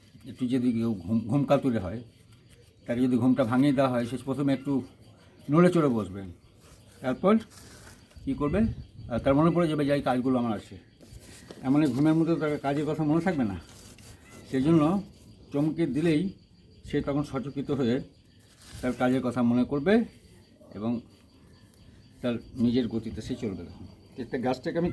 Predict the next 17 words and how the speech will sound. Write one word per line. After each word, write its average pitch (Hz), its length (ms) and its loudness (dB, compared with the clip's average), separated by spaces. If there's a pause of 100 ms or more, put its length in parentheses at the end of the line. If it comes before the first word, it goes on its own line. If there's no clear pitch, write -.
ঠিক 165 120 -6 (200)
তাই 131 180 4 (100)
করলাম, 98 260 -4 (1000)
হ্যাঁ, 156 160 0 (500)
একটু 117 140 -8 (100)
চমকে 151 360 0
দিলাম 90 240 -8
আর 92 120 -14
কি, - 80 -12 (880)
কোনো 160 220 0
কিছু 190 220 -4
ক্ষতি 170 260 -4
করলাম 131 280 2
না, 196 120 0
কেবল 170 180 0 (1160)
ডালগুলো 185 460 8 (1500)
মানে 135 120 0